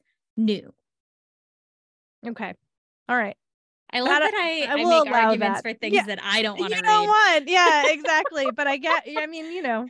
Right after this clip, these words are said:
Speaker 2: this is why there's two of us. Uh, okay.
Speaker 1: <laughs>
Speaker 2: So, so all of that. And then she goes back to her rooms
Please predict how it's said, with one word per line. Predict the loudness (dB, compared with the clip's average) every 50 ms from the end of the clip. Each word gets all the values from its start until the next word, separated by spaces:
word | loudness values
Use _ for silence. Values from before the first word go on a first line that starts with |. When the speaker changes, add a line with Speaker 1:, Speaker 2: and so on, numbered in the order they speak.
| _ _ _ _ -6
Speaker 2:
this | -4 -4 -4 -2
is | -2 0
why | 0 2 2
there's | 0 -2 -2 -6
two | -8 -8 -6
of | -6 -4
us. | -6 -6 -8 _ _ -20 -20 -20 -12 -12 -8 -2 0
Uh, | 2 4 4 4 4 4 2 2 0 0
okay. | 0 2 2 0 0 0
Speaker 1:
<laughs> | -6 -8 -8 _ -8 -8 -8 -8 -10 -6 0 2
Speaker 2:
So, | 4 4 4 2 -2 -4 -6 _ _ _ _ _ _ -12
so | -2 2 2 2 2 0 -4 -8 -4 0
all | 2 4 4 4 2 0
of | 0 2
that. | 2 2 2 0 -2 -2
And | -6 0 0
then | 0 0 0 -4
she | -10 -10 -8
goes | -6 -4 -6 -6 -4
back | -2 -2 -2 -2 -2
to | -6 -12 -10
her | -8 -10 -8
rooms | -6 -6 -6 -4 -6 -6 -8 -10 -10 -10 -10 -12 -12 -14